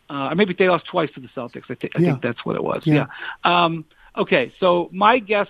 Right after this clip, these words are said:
Speaker 1: would be, and, like, I'm not standing on top of a, of a, of a stair and, uh, declaring that this is what
Speaker 2: Yeah.
Speaker 1: I see 'cause I'm all-knowing. My guess would be that when we get to next weekend, we're looking at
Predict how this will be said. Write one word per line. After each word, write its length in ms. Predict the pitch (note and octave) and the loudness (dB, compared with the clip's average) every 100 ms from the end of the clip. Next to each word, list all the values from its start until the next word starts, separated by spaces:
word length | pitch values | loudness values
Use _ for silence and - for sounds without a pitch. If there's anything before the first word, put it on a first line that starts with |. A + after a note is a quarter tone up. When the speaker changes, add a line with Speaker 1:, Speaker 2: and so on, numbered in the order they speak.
| - | -6
Speaker 1:
would 120 | E3 | -8
be, 320 | C#3 A#2+ A#2+ D3 | -6 -6 -8 -4
and, 320 | D3 C#3+ D3 | -2 -2 -2
like, 220 | C#3+ B2+ - - - - | -2 -2 -8 -20 -20 0
I'm 220 | E3+ G3 | 2 4
not 180 | F#3+ E3+ - | 2 2 0
standing 300 | E3+ D#3+ D3 | 2 4 4
on 120 | C#3 | 2
top 240 | D3+ C#3+ C3 | 2 0 0
of 100 | B2+ | 0
a, 40 | |
of 340 | B2 - C#3 | 0 -2 0
a, 280 | B2+ A#2+ B2 | 2 0 -2
of 80 | B2 | -6
a 60 | A#2+ - | -6 0
stair 420 | C#3+ C#3 B2 A2+ | 4 6 4 2
and, 200 | A2+ A2+ | -2 -2
uh, 240 | A2+ A2+ - - - - _ - | -4 -4 -10 -20 -20 -20 _ -20
declaring 580 | - - D#3+ D3 A#2+ A#2 | -14 2 4 6 4 0
that 140 | A2+ | 2
this 160 | D3 C3+ | 2 2
is 140 | B2+ A#2+ | -4 -4
what 180 | B2 A2+ | 0 2
Speaker 2:
Yeah. 80 | |
Speaker 1:
I 120 | A2+ - - | 2 0 0
see 180 | B2+ A2+ | 0 2
'cause 160 | A#2 | 2
I'm 220 | A#2+ A#2+ | 2 4
all-knowing. 520 | A2+ A2 B2 B2 A2 G#2+ - - - - | 2 4 4 2 0 -6 -16 -20 -20 -4
My 400 | E4+ E4 D#4 C#4+ F#3+ - | 2 4 4 2 -6 -4
guess 220 | F#3+ F#3 F#3 - | 0 0 -2 -8
would 180 | F#3+ D#3 | -8 -6
be 340 | F#3 F#3 F3+ _ _ _ _ - | -8 -8 -10 _ _ _ _ -6
that 300 | D3+ D3 C#3 | 0 0 0
when 160 | D3+ D3+ | -2 -2
we 120 | E3+ | 0
get 200 | D#3 - | -2 -2
to 80 | D3+ | -4
next 580 | C#3 C#3 C3+ C#3 - D3+ | -2 2 2 0 -4 -4
weekend, 580 | D#3 D#3+ D#3+ D#3 E3 D#3+ _ _ _ _ | -2 0 2 2 -2 -10 _ _ _ _
we're 200 | D#3 D#3+ | -2 2
looking 300 | D3+ D#3 C#3 | 2 0 -2
at 100 | B2+ | -6